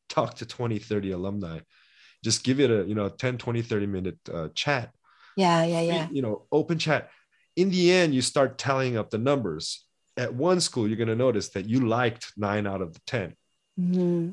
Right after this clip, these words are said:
Speaker 1: And in other schools, you're gonna be like, "Shh, I liked one of them.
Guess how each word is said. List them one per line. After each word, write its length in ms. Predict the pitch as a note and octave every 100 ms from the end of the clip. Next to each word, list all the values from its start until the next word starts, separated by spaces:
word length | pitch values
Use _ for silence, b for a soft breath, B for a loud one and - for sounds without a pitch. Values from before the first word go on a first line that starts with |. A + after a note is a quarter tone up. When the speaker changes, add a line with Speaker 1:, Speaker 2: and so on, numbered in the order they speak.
| -
Speaker 1:
And 100 | G2+
in 80 | G2+
other 200 | A2 D#3
schools, 360 | C3 - G2 F2+
you're 100 | A#2+
gonna 80 | G2+
be 60 |
like, 260 | G2 F2 - _ _
"Shh, 580 | - - - - - -
I 180 | G2 A2+
liked 260 | C#3 B2+ G2
one 480 | F2+ F#2+ A2 A2+
of 140 | G2+ E2
them. 340 | E2+ E2+ E2